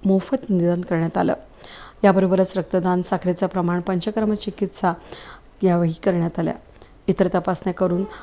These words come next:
औषधंही देण्यात आली. तसंच आयुर्वेदाबद्दल प्रसार प्रचार करण्यासाठी डॉक्टर सचिन पवार यांनी मोलाची माहिती सांगितली.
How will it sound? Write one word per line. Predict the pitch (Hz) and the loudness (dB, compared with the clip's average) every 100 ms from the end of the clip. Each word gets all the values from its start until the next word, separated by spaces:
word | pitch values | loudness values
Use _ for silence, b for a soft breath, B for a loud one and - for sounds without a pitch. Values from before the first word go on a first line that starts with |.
| B - | B 2
औषधंही | 196 - 185 156 208 | 2 4 0 0 0
देण्यात | 190 185 185 | 0 -2 -2
आली. | 196 208 254 - - | 0 0 -2 -8 -10
तसंच | 190 202 202 | -8 -4 2
आयुर्वेदाबद्दल | 190 220 240 240 214 170 185 | 2 4 2 2 0 0 0
प्रसार | 190 180 190 | 0 -2 -2
प्रचार | 185 175 - 175 | -2 -6 -6 -6
करण्यासाठी | - 165 165 180 175 156 B B B B B - | -2 -2 -2 -4 -6 -6 B B B B B -2
डॉक्टर | 190 180 185 | 0 2 0
सचिन | - 175 180 | -2 -2 -2
पवार | 175 185 190 | 0 2 2
यांनी | 226 214 | 2 2
मोलाची | 196 190 180 185 - | 2 2 0 -2 -2
माहिती | 190 160 - | -2 -2 -6
सांगितली. | 170 180 175 175 208 | -6 -4 -4 -6 -8